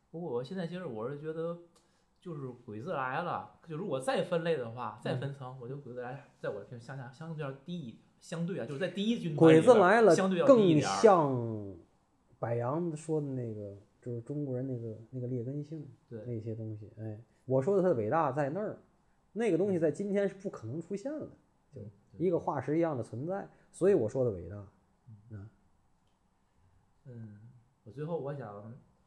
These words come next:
Speaker 1: 探讨一下属于咱们两个人个人的一点东西啊。
Speaker 2: 嗯，嗯，嗯。
Speaker 1: 嗯，因为之前在这种就是情感类的电影，
Speaker 2: 嗯。
Speaker 1: 咱俩发生过其实很多冲突。
Speaker 2: 嗯。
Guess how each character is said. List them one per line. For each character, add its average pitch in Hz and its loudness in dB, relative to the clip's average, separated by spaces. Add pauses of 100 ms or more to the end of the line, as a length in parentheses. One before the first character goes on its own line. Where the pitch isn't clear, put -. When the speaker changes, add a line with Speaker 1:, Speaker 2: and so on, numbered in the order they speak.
Speaker 1:
探 175 -4
讨 131 -6
一 143 -4
下 131 -6
属 131 -6
于 135 -4
咱 139 -6
们 220 -4
两 107 -6
个 110 -10
人 120 -8
个 160 -8
人 135 -8
的 120 -12
一 - -12
点 101 -12
东 120 -12
西 143 -6 (100)
啊。 - -4
Speaker 2:
嗯， - -
嗯， 131 -6
嗯。 120 -8 (760)
Speaker 1:
嗯， 117 -12 (360)
因 170 -8
为 190 -2
之 220 -8
前 175 -4
在 180 -4
这 175 -6
种 117 -10
就 139 -14
是 113 -14
情 214 -6
感 127 -4
类 113 -6
的 110 -8
电 113 -8
影， 98 -14 (360)
Speaker 2:
嗯。 123 -2 (100)
Speaker 1:
咱 160 -8
俩 127 -6
发 165 -4
生 160 -2
过 147 -8
其 156 -8
实 180 -2
很 120 -10
多 180 -6
冲 131 -12
突。 107 -12
Speaker 2:
嗯。 117 -6